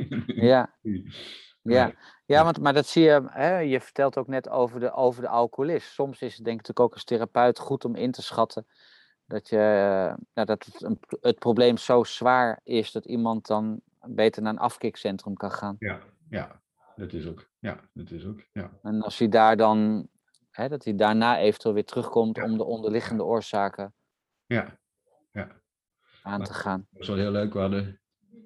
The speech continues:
Speaker 2: in het verslavingscentrum hadden we op een gegeven moment drie boken, afgestudeerde boekhammerswerken. En de een werkte als masseur, de ander bewerkte als bewegingsdocent en de ander was autogene training.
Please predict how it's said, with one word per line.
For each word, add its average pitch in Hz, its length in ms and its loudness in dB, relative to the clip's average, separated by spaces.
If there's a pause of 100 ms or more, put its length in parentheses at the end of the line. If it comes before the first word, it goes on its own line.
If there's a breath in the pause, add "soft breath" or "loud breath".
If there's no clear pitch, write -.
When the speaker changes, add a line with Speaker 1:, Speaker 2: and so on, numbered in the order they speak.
(220)
Speaker 2:
in 104 80 -6
het 104 80 -4
verslavingscentrum 113 840 -2
hadden 110 180 -4
we 110 60 -2
op 107 60 -2
een 104 60 -2
gegeven 110 240 0
moment 107 120 -2
drie 127 320 -2 (680)
boken, 113 380 -4
afgestudeerde 120 560 -2
boekhammerswerken. 104 1040 -2 (480)
En 95 80 -12
de 92 120 -10
een 110 160 2
werkte 104 280 0
als 95 120 -6
masseur, 117 440 -2
de 110 60 -4
ander 113 220 -2
bewerkte 107 480 -2
als 98 180 -6
bewegingsdocent 120 1080 -2
en 104 120 -6
de 101 60 -4
ander 113 240 -2
was 110 180 -4
autogene 110 580 -2
training. 110 600 0